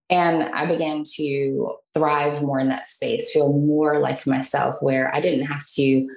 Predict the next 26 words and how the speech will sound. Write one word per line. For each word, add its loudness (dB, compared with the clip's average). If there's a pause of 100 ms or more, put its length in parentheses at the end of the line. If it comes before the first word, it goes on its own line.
(200)
leave 2
science 0
or -4
healthcare, -4
but 0
I, -2
it 0
could 4
be, -2
it -4
was 0
more -2
of -8
an -16
and -2 (140)
conversation. 0
I -4 (360)
kind 0
of 2
was 0
getting 2
my -4 (140)
footing -2
in -4
the 0
world -2